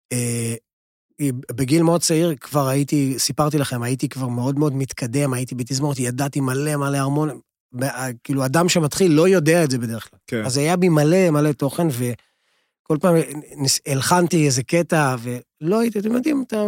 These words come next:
Speaker 1: נער, אתה לא בפוקוס. ואז בגיל, אה, שבע עשרה, <clears throat> אה, עברתי איזו פרידה, כאילו, סופר, זה כזה, אהבה ראשונה כזה,
Speaker 2: כן.
Speaker 1: ופרידה כזה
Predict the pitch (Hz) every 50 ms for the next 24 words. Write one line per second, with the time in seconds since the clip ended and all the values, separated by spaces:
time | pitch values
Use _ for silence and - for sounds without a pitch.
0 | 208 214 220 220 220 220 233 226 202 180 160 151 139 131 - 147 151 175 165 175
1 | - - - 120 107 - 127 - - - _ _ _ _ _ _ _ _ _ _
2 | _ _ _ _ _ _ - 135 147 165 160 156 156 156 139 151 180 196 214 190
3 | 175 147 139 131 - - - 123 127 135 151 160 151 - - 185 202 208 208 -
4 | _ _ _ _ _ _ - - 233 254 - - 208 170 139 127 165 - 131 131
5 | 131 127 117 101 127 139 143 139 151 131 123 123 _ - 123 120 113 107 107 123
6 | 123 120 - - 117 110 107 107 104 - - - 131 127 117 - 131 117 117 117
7 | 117 - 139 127 123 123 120 120 117 117 113 98 131 135 135 135 127 - - 113
8 | 107 117 135 156 143 - 170 165 165 170 170 165 - _ _ _ _ _ _ _
9 | _ _ - - _ _ _ _ _ _ _ _ _ - 107 127 120 - - 107
10 | 110 110 107 143 139 143 - 147 127 120 123